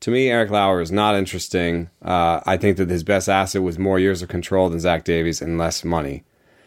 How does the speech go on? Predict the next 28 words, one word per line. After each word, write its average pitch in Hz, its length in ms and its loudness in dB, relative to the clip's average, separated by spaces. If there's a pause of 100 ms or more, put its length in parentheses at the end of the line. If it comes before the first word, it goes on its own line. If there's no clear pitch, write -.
(320)
And 90 440 2
so 101 160 2
that 92 440 2
part, 123 500 4
i-, - 800 -8
i-, - 60 -10
both, 113 720 -4
I 139 100 2
think 139 160 0
both 123 300 0
are 92 380 2
marginal 90 540 0
fantasy 82 380 -2
players. 67 500 -6 (480)
I - 140 -2
don't 110 120 0
think 101 140 0
I'd 95 160 2
really 113 240 2
want 90 260 0
either. 87 360 0
Maybe 107 380 2
Davies 92 360 2
on 87 120 -2
a 82 60 -4
deep 82 220 -2
league 73 220 -6
team. 69 320 -10